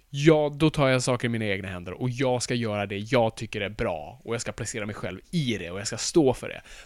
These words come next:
Det, det är någonting väldigt beundransvärt. Så det är det jag kopplar till det. Det, det, så jag har, jag gjorde några kategorier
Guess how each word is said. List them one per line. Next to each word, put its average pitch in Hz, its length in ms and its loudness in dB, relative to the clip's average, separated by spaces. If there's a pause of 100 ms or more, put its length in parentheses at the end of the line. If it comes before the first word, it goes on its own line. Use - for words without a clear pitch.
(120)
Det, 175 260 8
det 175 120 0
är 208 40 4
någonting 151 300 2
väldigt 135 300 2
beundransvärt. 127 640 0 (240)
Så - 140 -2
det 247 180 6
är 247 40 4
det 180 100 8
jag 180 320 4
kopplar 131 220 -4
till 117 220 -6
det. 110 120 -6
Det, 170 160 6
det, 202 360 -6 (440)
så 190 100 -6 (100)
jag 196 180 0
har, 226 300 0 (480)
jag 185 120 0
gjorde 202 300 -2
några 165 160 2
kategorier 143 840 0